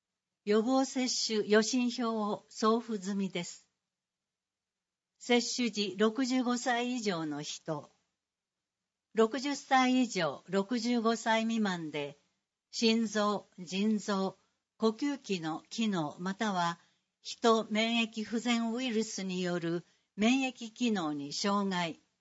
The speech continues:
身体障害者手帳一から二級相当のある人。接種費用、自己負担額千二百円。接種期間、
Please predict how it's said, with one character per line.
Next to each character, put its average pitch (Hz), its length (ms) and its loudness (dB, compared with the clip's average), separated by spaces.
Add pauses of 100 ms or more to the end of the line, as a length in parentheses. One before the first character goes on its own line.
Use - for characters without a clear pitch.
(580)
身 220 180 0
体 226 200 2
障 220 260 0
害 214 160 0
者 208 220 -4
手 196 180 -4
帳 139 380 -6 (480)
一 196 340 -8
か 170 160 -4
ら 165 220 -2 (100)
二 180 180 -6
級 220 280 -4
相 202 280 -4
当 131 320 -10 (440)
の 208 260 -2
あ 190 160 0
る 170 140 -6
人。 - 420 -10 (2000)
接 254 200 0 (160)
種 294 100 -6
費 262 220 -4
用、 147 300 -4 (540)
自 202 140 -2
己 254 140 0
負 - 140 -8
担 226 260 0
額 156 400 -8
千 220 300 0
二 208 160 0
百 180 320 -8
円。 127 160 -8 (1700)
接 240 180 0
種 254 240 -2
期 254 140 -8
間、 135 320 -10